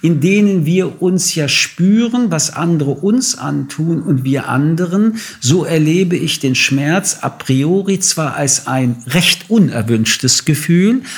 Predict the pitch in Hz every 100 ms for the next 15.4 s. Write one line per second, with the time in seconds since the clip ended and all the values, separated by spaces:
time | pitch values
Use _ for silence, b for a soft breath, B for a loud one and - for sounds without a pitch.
0 | B - 147 147 156 170 - 139 - 139
1 | 135 135 117 107 120 151 156 175 180 202
2 | - 156 156 147 127 139 147 - 139 156
3 | - 160 - 147 147 151 151 151 147 147
4 | 151 151 156 180 - - 104 B B B
5 | B _ _ _ _ _ _ - 127 -
6 | 147 - 180 135 175 220 262 233 214 175
7 | 160 - 170 180 175 160 147 143 135 131
8 | 131 117 117 B B - 135 - 139 143
9 | 190 254 - - 160 156 175 175 - -
10 | - 165 147 151 151 139 104 B B B
11 | - 147 - 175 202 202 185 175 160 175
12 | 175 180 180 185 175 151 135 120 120 131
13 | 120 127 117 131 - 156 170 - 160 156
14 | - 160 156 151 160 170 160 147 123 -
15 | 127 - 120